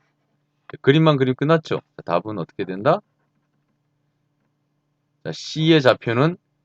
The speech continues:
여기 일이니까 일, 이게 왜 일이냐? 아, 이게 왜 일인지 설명 안 했네요. 죄송합니다. <laughs> 여기가, 여기가, 여기가 이렇게. 여기가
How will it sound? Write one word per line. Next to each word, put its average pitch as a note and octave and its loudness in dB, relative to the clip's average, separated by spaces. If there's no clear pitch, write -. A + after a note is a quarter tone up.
여기 F2+ -8
일이니까 F#2 -4
일, B2 -2
이게 C#3+ 2
왜 D#3 8
일이냐? F3 4
아, F2 -8
이게 F#2+ -4
왜 A#2+ 2
일인지 A#2+ -2
설명 A2 -4
안 E2 -2
했네요. F2+ -6
죄송합니다. D2+ -12
<laughs> - -16
여기가, C3 8
여기가, F2+ -4
여기가 E2 -8
이렇게. - -16
여기가 G#2+ -4